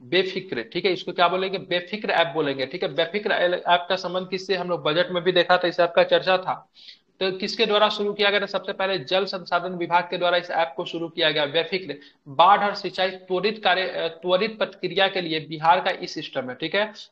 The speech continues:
मतलब, बाढ़ और सिंचाई में त्वरित प्रक्रिया के लिए बिहार का ई सिस्टम है। उद्देश्य क्या रहेगा?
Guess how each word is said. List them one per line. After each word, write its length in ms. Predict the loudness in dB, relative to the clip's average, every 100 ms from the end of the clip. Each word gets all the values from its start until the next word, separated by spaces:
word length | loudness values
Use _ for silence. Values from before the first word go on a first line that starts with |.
| _
मतलब, 280 | -4 -4 2
बाढ़ 320 | 6 6 6 0
और 640 | 0 2 4 2 -2 -4
सिंचाई 480 | -6 -6 2 4 4
में 240 | -2 -8
त्वरित 300 | -4 -2 0
प्रक्रिया 420 | -4 -4 -4 0 0
के 100 | 0
लिए 100 | -4
बिहार 300 | 0 2 2
का 120 | 0
ई 120 | -2
सिस्टम 400 | -6 -8 -6 -8
है। 60 | -8
उद्देश्य 340 | -4 -4 -2
क्या 160 | 2 4
रहेगा? 480 | 4 2 0 -2